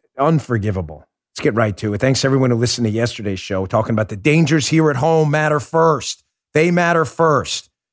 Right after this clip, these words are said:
It's our country. We have to protect it and defend it before we can protect and defend anyone else.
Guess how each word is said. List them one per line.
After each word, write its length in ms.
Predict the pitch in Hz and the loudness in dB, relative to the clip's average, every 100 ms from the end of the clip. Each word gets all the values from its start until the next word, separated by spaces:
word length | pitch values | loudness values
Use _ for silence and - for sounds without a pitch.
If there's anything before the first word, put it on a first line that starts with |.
| - | -6
It's 80 | - | -2
our 300 | 151 180 170 | 2 0 -2
country. 480 | - 180 - 127 | 0 0 0 -4
We 100 | 104 | -6
have 140 | 113 - | -8 -6
to 80 | 123 | -4
protect 440 | 135 - 165 - | -2 -2 -2 -2
it 100 | 196 | -2
and 80 | 156 | -2
defend 360 | 139 175 170 | -2 0 0
it 80 | 143 | 0
before 240 | 110 - 170 | -2 0 0
we 140 | 165 | 2
can 160 | 160 147 | 0 -2
protect 340 | - 156 - | -2 -2 -2
and 100 | 147 | -2
defend 360 | 139 156 147 - 165 | 0 0 0 -2 0
anyone 400 | 185 208 190 185 | 2 2 2 2
else. 400 | 165 92 - | 0 -4 -14